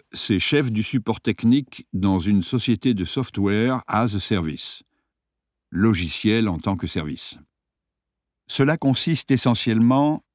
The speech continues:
à participer à des réunions, envoyer des mails, informer mon équipe des changements à venir, faire remonter les problèmes rencontrés par les clients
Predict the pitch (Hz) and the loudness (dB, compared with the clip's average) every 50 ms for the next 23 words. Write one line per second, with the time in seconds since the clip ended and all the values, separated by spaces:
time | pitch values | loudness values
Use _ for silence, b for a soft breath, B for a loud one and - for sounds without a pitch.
0 | _ _ - 113 - - 123 - - 131 117 - - 107 92 - 117 104 95 90 | _ _ -8 -6 -4 -4 -4 -4 -2 -4 -4 -2 -2 -4 -2 0 0 0 0 0
1 | 92 85 85 95 98 98 104 117 127 156 240 _ _ _ _ _ _ _ _ _ | -2 0 0 2 4 4 4 4 2 0 -4 _ _ _ _ _ _ _ _ _
2 | _ _ _ - - 123 110 110 107 104 101 98 101 98 104 110 123 143 147 - | _ _ _ -2 0 2 4 4 2 2 2 2 2 2 2 2 2 0 -2 -2
3 | 127 147 - _ _ _ _ _ _ _ _ _ _ _ _ - - 143 139 - | -6 -10 -12 _ _ _ _ _ _ _ _ _ _ _ _ 0 2 2 2 4
4 | - 131 120 120 131 131 123 117 113 113 107 90 - 120 117 110 104 98 101 87 | 4 4 4 6 6 6 6 6 6 4 4 2 2 2 2 2 2 0 0 0
5 | - - 95 87 82 92 92 90 87 82 87 95 95 101 113 127 147 147 123 - | 0 0 0 0 2 0 0 0 0 0 2 2 4 4 4 4 2 0 -6 -8
6 | _ _ _ _ _ _ _ _ _ - - 117 101 85 87 113 123 127 123 120 | _ _ _ _ _ _ _ _ _ -2 -2 0 0 2 2 4 4 6 4 4
7 | 107 - - 117 110 104 92 - 98 101 98 104 107 95 90 85 104 117 110 120 | 2 2 2 2 2 2 0 0 0 0 2 2 2 0 0 2 0 0 0 0
8 | 120 107 - - 120 107 104 85 - 95 98 95 85 - - 80 85 87 90 98 | -2 -2 -2 -2 0 0 0 0 0 -2 0 0 -2 -4 -4 -4 -2 -2 -2 -4
9 | 127 | -6